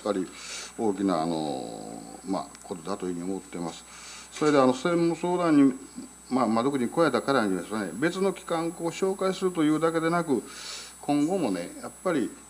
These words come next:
継続して相談に乗っていきますよという、そういう指導姿勢があってね、やっぱり相談に来られた方も、あ、一人で悩まなくてもいいという、少しは安心されることが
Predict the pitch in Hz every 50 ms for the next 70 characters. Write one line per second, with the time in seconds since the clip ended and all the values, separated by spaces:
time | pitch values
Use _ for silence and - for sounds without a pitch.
0 | - - 147 147 143 139 139 139 139 - 131 113 - - 143 139 143 139 139 143
1 | 147 143 151 151 151 156 156 156 151 151 - 170 170 165 - - - - - -
2 | - - - 165 170 180 170 175 - 185 180 185 180 185 - - - 240 233 233
3 | 233 233 220 202 214 - - - - 131 123 131 131 139 139 151 - - - -
4 | - - - - - - - - - - - - - - - - - - 143 202
5 | 190 139 127 - - - 151 185 220 - - - - - - - - - 160 165
6 | 156 - 156 151 147 139 143 139 139 135 139 143 135 139 151 143 131 113 113 -
7 | 139 139 135 127 135 143 131 107 - - - - - - - 113 104 - - -
8 | 131 120 117 139 139 120 120 123 127 131 135 131 127 127 - 123 123 120 117 127
9 | 139 135 135 127 123 123 120 120 - - - - 190 185 - 220 190 156 113 -
10 | - - - - - - - - 131 131 131 123 131 127 123 123 131 127 123 123
11 | 123 120 127 120 113 110 113 139 156 165 -